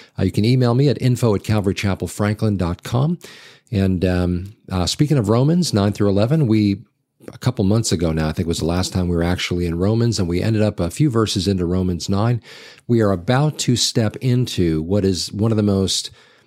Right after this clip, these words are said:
um, uh, one of the biggest reasons why people fear Romans nine through eleven. Uh, and, uh, and so, but we're gonna come at it head on and, uh,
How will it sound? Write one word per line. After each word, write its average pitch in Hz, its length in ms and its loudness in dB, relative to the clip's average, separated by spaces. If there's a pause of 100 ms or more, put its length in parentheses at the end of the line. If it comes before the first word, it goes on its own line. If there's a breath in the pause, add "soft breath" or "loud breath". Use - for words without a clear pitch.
(160)
um, 87 560 -2 (320)
uh, 85 280 -4
one 127 240 0
of 123 40 4
the 113 60 2
biggest 123 340 0
reasons 98 320 0
why 90 160 0
people 101 520 -2
fear 123 420 0
Romans 82 680 -4
nine 85 220 -2
through 80 200 -6
eleven. 73 440 -8 (420 loud breath)
Uh, 85 400 0 (180)
and, 90 320 0
uh, 82 260 0
and 98 120 -2
so, 110 240 2
but 113 160 0
we're 123 100 2
gonna 147 240 2 (160)
come 135 180 0
at 120 220 2
it 80 100 -2
head 110 220 0
on 92 380 0
and, 92 320 -2
uh, 82 280 -2